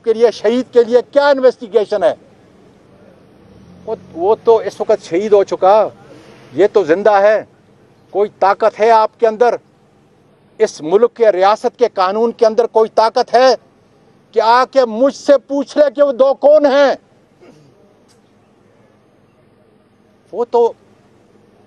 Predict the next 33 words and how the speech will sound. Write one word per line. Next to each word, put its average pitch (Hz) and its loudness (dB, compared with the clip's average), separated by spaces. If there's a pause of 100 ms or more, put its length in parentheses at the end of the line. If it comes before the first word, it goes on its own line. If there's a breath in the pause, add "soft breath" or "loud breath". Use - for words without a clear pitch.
वो, 185 -8
वो 208 -2
तो 220 -4
अपनी 208 -6
ज़बान, 185 2
अपनी 208 -4
कुर्बानी 185 -2
इस - -6
मुल्क 220 -6
के 208 -2
लिए, 196 0
इसकी - -6
आज़ाद 170 2 (800)
जमहूरियत 214 -2
के 220 -2
लिए 208 -2
और 202 0
हकीकी 240 -6 (2000)
इस 240 -2
आज़ादी 196 0
के 185 -6
लिए 170 -6
अपनी 170 -6
कुर्बानी 151 -6
तो 160 -12
दे 196 -2
चुका, 165 -4
उससे 170 -4
तो 165 0
आप 165 0
नहीं 233 -6
पूछ 202 -8
सकते। 113 -8